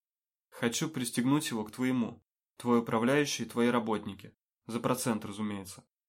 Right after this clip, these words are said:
Желания заниматься этим самому нет ни малейшего, а твой квартирон справляется отменно. Деньги, что мне переслал,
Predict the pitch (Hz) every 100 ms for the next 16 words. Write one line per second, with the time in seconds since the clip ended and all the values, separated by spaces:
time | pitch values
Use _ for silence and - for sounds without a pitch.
0 | _ - 113 120 151 135 110 113 113 113
1 | 113 113 117 107 - 113 127 139 120 120
2 | 110 117 117 110 - 110 - _ _ _
3 | - - 120 110 120 117 117 123 135 -
4 | 113 110 110 110 113 113 104 98 - _
5 | _ _ - 117 139 175 131 - 117 117
6 | 110 120 110 117 101 104